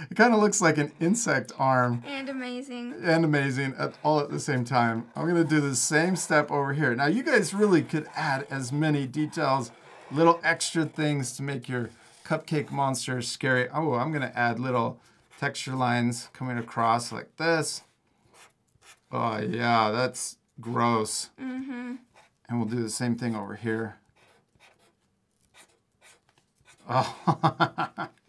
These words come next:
Speaker 1: <laughs> Let's add more. I'm gonna draw more horns, kinda like the unicorn horn sticking out over
Speaker 2: <laughs>
Speaker 1: here. I'm gonna draw a couple of 'em, maybe down here too.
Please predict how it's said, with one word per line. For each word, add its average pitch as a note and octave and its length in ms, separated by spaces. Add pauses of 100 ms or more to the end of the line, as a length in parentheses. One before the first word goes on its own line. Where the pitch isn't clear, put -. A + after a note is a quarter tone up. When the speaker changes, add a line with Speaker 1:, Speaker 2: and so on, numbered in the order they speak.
(380)
Speaker 1:
<laughs> C#4 100 (1400)
Let's G#3+ 360
add G3 320
more. G3 560
I'm G#3 100
gonna A#3+ 140
draw C3 420
more C3 280
horns, B2+ 760
kinda B2+ 260
like B2 240
the A#2+ 80
unicorn D3 600
horn F3+ 360 (340)
sticking D3+ 440
out D3 300
over C#3 220
Speaker 2:
<laughs> C#3 60
Speaker 1:
here. D3+ 400 (800)
I'm C3+ 80
gonna E3 140
draw A#2 220
a G#2+ 40
couple C3+ 380
of A2+ 160
'em, G#2+ 320 (520)
maybe B2 280
down A#2 240
here B2 220
too. A#2+ 420